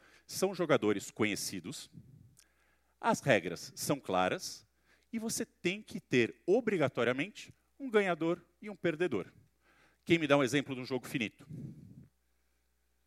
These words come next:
Futebol, ótimo. Meu time ganhou ontem, finalmente, São Paulo.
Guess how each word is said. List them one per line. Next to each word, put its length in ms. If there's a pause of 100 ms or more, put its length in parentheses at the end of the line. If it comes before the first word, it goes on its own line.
(680)
Futebol, 480 (160)
ótimo. 500
Meu 120
time 220
ganhou 260
ontem, 240
finalmente, 520
São 140
Paulo. 320